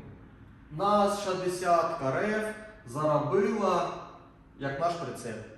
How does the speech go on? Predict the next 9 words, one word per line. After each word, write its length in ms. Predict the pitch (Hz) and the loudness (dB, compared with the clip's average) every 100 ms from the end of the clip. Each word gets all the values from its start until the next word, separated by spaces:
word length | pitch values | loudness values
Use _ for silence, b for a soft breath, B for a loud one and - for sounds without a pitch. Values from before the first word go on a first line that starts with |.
| - - | -20 -14
Прицеп 380 | 156 - 196 185 | -10 -2 -2 -2
можна 140 | 160 | -4
купити 520 | 170 175 180 156 151 135 | -6 -4 -4 -4 -6 -4
гарного 420 | 156 143 135 135 | -4 -4 -4 -4
за 80 | 147 | -4
вісім 360 | 196 220 208 202 | -6 -6 -6 -6
тисяч, 360 | 185 175 170 - B B B B | -8 -8 -14 -16 B B B B
десятка 460 | 120 131 175 170 147 | -10 -4 -2 -2 -2
реф 200 | 160 | -2